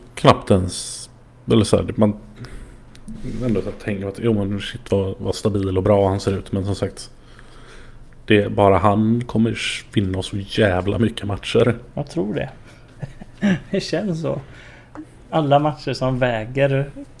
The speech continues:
Speaker 2: kommer oftare att gå till vår fördel bara på det, liksom.
Speaker 1: Ja.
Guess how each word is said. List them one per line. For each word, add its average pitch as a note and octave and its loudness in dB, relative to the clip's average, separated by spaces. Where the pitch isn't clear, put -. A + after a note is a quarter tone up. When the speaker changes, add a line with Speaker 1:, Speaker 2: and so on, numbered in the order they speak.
Speaker 2:
kommer C3 -2
oftare C3 -4
att B2+ -4
gå A#2+ -4
till B2 -8
vår A#2+ -4
fördel C3 -4
bara B2+ -4
på - -14
det, C3+ -6
liksom. C3+ -10
Speaker 1:
Ja. G#2+ 2